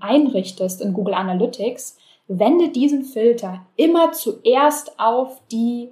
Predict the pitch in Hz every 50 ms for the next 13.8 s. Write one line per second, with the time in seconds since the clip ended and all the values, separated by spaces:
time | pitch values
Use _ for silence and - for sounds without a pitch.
0 | _ _ _ - - 294 311 302 - - - - _ - 196 190 190 208 220 -
1 | 233 196 - 208 202 185 180 185 185 - - _ - 196 214 240 302 381 453 480
2 | - _ _ _ _ _ _ _ _ - - - 247 294 359 - 302 269 262 -
3 | - 233 254 262 247 247 240 - 233 - - - - 240 269 285 - 302 269 269
4 | 269 269 269 294 - _ _ _ _ _ - 220 - - - 226 220 240 247 -
5 | - 220 214 202 196 196 214 226 226 - - 196 196 214 190 196 180 185 - -
6 | - 269 277 277 277 - - 247 240 240 240 240 254 233 220 226 - - _ _
7 | _ _ - 214 214 208 208 208 - - 202 185 220 247 277 302 330 370 370 -
8 | _ _ _ _ _ _ _ _ _ _ _ _ _ _ _ _ _ _ _ -
9 | - 233 233 - - 254 269 330 349 339 294 240 254 254 240 240 - 285 254 247
10 | 262 240 208 190 214 208 202 - - 196 185 170 175 - 330 339 - - - 254
11 | 247 262 269 - - 240 233 226 226 240 240 - - 233 214 185 170 214 220 233
12 | 254 247 254 247 226 214 - 214 208 - - - 214 220 190 208 196 202 226 -
13 | - - 202 202 196 185 196 - - - - 190 196 208 208 202